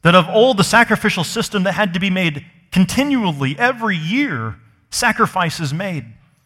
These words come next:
They had to continually be made because the sacrifice wasn't sufficient. But Christ comes, once and for all, the sacrifice is made. The Old Testament was not in vain.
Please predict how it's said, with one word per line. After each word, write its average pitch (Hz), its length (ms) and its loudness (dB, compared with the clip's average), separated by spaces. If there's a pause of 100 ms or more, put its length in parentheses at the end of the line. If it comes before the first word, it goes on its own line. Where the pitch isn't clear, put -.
(1200)
They 196 80 4
had 208 80 4
to 202 80 0
continually 208 580 0
be 190 140 -2
made 214 220 -2
because 175 240 -2
the - 40 -4
sacrifice 202 720 -2
wasn't 196 240 0
sufficient. 190 540 -10 (1300)
But 202 120 -4
Christ 240 420 0
comes, 170 400 0
once 277 300 4
and 277 100 -2
for 214 280 2
all, 226 200 -2
the 143 60 -8
sacrifice 180 720 -4
is 185 140 -10
made. 220 320 -18 (1200)
The 247 80 0
Old 262 120 -4
Testament 202 460 -4
was 165 120 -4
not 180 200 2
in 170 160 -4 (180)
vain. 196 540 -6